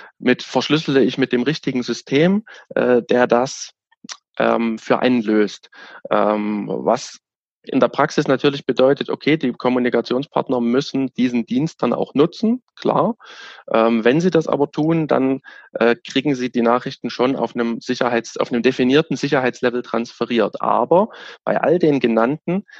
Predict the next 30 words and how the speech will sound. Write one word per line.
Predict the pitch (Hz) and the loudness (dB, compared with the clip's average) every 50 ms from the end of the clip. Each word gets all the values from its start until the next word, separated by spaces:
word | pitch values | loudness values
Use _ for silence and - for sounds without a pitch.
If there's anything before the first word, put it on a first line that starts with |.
| - _ - | -12 _ 0
wenn | 117 117 | 2 2
man | 117 117 | 2 2
im | 117 120 | 2 2
Detail | 117 117 113 - - 117 117 117 | 0 0 -2 -2 -4 -4 -4 -4
hinguckt, | 123 127 156 - - 175 170 - _ - | -4 -6 -6 -4 -2 -2 -2 -2 _ -10
ist | 120 - - | -10 -6 -4
der | 117 113 | -6 -4
Charakter | - - 113 123 139 - - - - - | -2 0 0 0 0 0 0 -2 -2 0
einer | 120 113 110 107 | 0 0 0 2
richtigen | 135 175 - - - 170 143 127 | 0 0 0 0 -2 -2 0 0
Ende-zu-Ende-Verschlüsselung, | - 127 127 120 117 - - - 123 143 175 214 - - - - - 107 101 110 110 113 120 143 - - - - - - - - - | 0 0 0 0 -2 -2 -2 -2 0 0 0 0 -2 -4 -6 -4 -4 -4 -2 0 0 0 0 0 -4 -10 -18 -20 -20 -20 -20 -10 -4
äh, | - 107 110 107 107 - | 0 2 2 2 2 2
glaub | - 110 113 - | 2 2 2 0
ich, | 120 - - - - - - - - - - - - - - | -2 -4 -6 -10 -16 -20 -20 -20 -20 -20 -18 -16 -16 -10 -2
ohne | - 147 165 185 - | 0 2 4 4 4
Ausnahme | - 131 156 - - 117 113 117 117 135 156 - - | 4 2 2 2 0 0 0 2 2 0 0 -2 -4
nicht | - 120 127 165 214 - - - - - _ _ _ _ | -2 0 2 2 2 0 -4 -12 -18 -20 _ _ _ _
gegeben, | 117 104 101 107 101 104 107 135 180 226 _ - - - - - - | -8 -6 -2 -2 -2 0 0 -2 -4 -6 _ -12 -20 -20 -16 -8 -4
äh, | - 107 | -4 0
sondern | 104 113 117 123 135 131 | 0 2 2 2 2 2
es | 120 117 - | 0 -2 -4
gibt | - - - - | -6 -10 -6 -4
dann | 127 123 113 | -4 -2 -2
eben | 113 113 110 - | -2 -2 -4 -4
auch | - 101 117 139 160 - - - - - _ | -2 0 2 2 0 -2 -6 -18 -20 -20 _
Stellen, | - - - - - 113 117 120 131 143 147 156 160 - - - _ _ - | -16 -16 -6 -2 0 2 2 2 0 -2 -2 -4 -6 -10 -16 -20 _ _ -10
wo | - 107 120 123 127 131 131 135 143 - _ _ _ _ _ - - | -4 0 2 2 4 4 2 2 0 -6 _ _ _ _ _ -10 -4
auf | - 117 151 - - | 0 0 0 0 0
dem | 160 147 143 | -2 -2 -2
Transportweg, | - - 123 117 117 - _ - 143 160 - - 151 151 151 160 - | -2 -4 -4 -4 -6 -8 _ -4 -4 -4 -2 0 0 2 2 0 -2